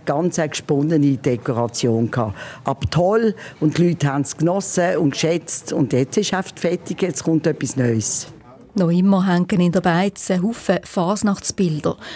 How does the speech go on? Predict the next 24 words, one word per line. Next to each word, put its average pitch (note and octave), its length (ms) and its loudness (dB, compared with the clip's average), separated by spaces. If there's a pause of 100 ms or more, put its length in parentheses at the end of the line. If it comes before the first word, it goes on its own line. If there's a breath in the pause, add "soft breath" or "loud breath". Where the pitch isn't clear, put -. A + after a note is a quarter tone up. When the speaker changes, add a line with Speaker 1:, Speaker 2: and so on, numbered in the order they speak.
(160 loud breath)
Speaker 2:
Vogelgriff-Figuren G3+ 1300 0
stehen F#3+ 300 2
in F#3 140 4
einer E3+ 160 2
Glasvitrine F#3 920 0 (300 loud breath)
und A3+ 160 2
eine F3 140 2
Wand F#3+ 280 2
ist - 180 0
voll G3 300 2
mit E3+ 180 0
Foti, F3+ 440 -2 (180)
mit E3+ 200 -6
Basler F3 440 0
Promis F3 520 0
und D#3+ 180 2
Stammgästen, F3 880 -2
die E3+ 120 2
im D#3+ 80 2
Dorfstübli E3+ 760 0
ein D#3+ 100 -2
gutes F#3+ 280 0
Fest F3+ 380 -2
hatten. F#3 400 0